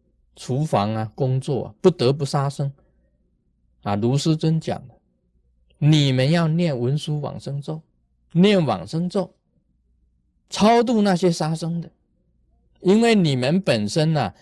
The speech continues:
以，以咒的力量啊，加持所有的众生，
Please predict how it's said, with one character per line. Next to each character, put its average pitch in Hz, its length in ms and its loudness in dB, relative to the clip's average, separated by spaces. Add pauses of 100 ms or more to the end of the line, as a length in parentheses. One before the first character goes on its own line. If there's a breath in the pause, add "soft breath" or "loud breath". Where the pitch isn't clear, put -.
(220 soft breath)
以， - 300 -20 (600)
以 120 280 -2 (160)
咒 190 380 4
的 160 180 0
力 165 300 -2
量 143 260 -2
啊， 92 220 -10
加 190 420 0
持 - 380 -6
所 135 360 -2
有 104 280 -4
的 123 120 -10
众 123 300 -2
生， 123 240 -10